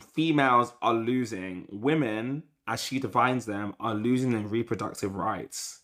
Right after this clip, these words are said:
And the thing is, is that that is trans exclusionary. It's trans exclusionary on the side of trans women. It's also trans exclusionary on the side of trans men and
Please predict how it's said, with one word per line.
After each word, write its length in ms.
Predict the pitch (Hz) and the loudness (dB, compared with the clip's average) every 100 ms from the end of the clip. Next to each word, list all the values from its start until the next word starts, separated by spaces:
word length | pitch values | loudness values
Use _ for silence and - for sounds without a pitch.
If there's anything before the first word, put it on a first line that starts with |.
| - | -2
And 120 | 120 | 0
the 60 | 123 | 4
thing 200 | 139 135 | 4 4
is, 160 | 123 | 2
is 100 | 127 | 0
that 340 | 127 117 113 - - | 4 4 4 0 0
that 220 | 127 123 | 2 2
is 120 | 147 - | 0 -2
trans 540 | - - 120 127 135 | -10 -10 -6 -4 -4
exclusionary. 840 | 135 - 160 175 185 117 107 104 | -6 -6 -4 -2 -2 -4 -2 -4
It's 100 | 92 | -2
trans 280 | 165 190 170 | 0 0 0
exclusionary 480 | - 156 143 135 131 | 2 2 4 2 2
on 140 | 117 | 0
the 60 | 113 | -4
side 240 | - 113 | -2 -2
of 80 | 107 | -2
trans 260 | - 101 101 | -6 -6 -4
women. 380 | 135 127 123 123 - - | -2 0 -2 -6 -16 -12
It's 160 | 117 - | -10 -4
also 240 | 165 175 | -2 0
trans 240 | 170 156 143 | 4 2 4
exclusionary 400 | 143 135 123 113 | 2 2 0 -2
on 60 | |
the 80 | 117 | -2
side 260 | 113 113 107 | 2 2 0
of 100 | - | -4
trans 280 | 101 101 | -6 -6
men 420 | 135 139 135 135 135 _ _ - | -2 2 2 -2 -6 _ _ 0
and 520 | 113 113 110 107 | 2 2 0 -4